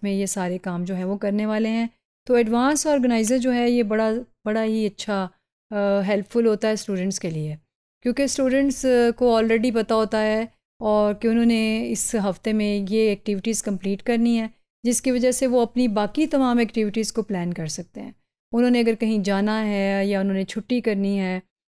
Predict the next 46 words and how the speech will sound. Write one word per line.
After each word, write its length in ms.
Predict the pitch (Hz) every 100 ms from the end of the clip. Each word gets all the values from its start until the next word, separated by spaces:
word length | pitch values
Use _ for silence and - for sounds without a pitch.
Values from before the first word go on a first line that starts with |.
| 196
या 260 | 214 214
उन्होंने 500 | 214 214 214 214 208
कोई 240 | 208 214 202
और 260 | 196 208
काम 300 | 208 202 196
करना 320 | 196 190 202 220
है, 260 | 208 185 - _ _
तो 80 | 220
एडवांस 500 | 196 185 196 226 240
ऑर्गेनाइजर्स 640 | 226 208 208 196 202 208
चूँकि 240 | 220 208 214
उनके 240 | 202 214
पास 260 | 208 202 220
एक 300 | 214 - -
इंट्रोडक्शन 600 | 208 226 202 190 - 262
होता 260 | 240 196 208
है, 360 | 202 208 _ _ _
किसी 240 | 240 - 247
भी 160 | 254
एक्टिविटी 520 | 240 - 214 214 226
का 180 | 214 208
एक 160 | 202 180
ब्रीफ 280 | 185 208 202
सा, 300 | 214 202 202 _ _ _
तो 80 | 240
उससे 320 | 233 269 269
वो 240 | 254 254
अपनी 280 | 240 240 247
बाकी 340 | 208 202 - 247
एक्टिविटीज़ 500 | - 233 214 233 -
को 100 | 214
ऑर्गेनाइज 460 | 202 214 226 233
कर 160 | 240 220
सकते 320 | 233 220 233
हैं। 200 | 233 226 - _ -
और 180 | 220 233
उस 220 | 269 262
एडवांस 500 | 285 233 226 226 226
ऑर्गेनाइजर 520 | 220 208 202 190 208
जिसकी 320 | 202 214 -
डेडलाइन 480 | 208 202 196 220 226
already 400 | 214 202 202 240
उनके 240 | 226 202 208
पास 300 | 190 185 196
होती 240 | 180 190
है, 180 | 190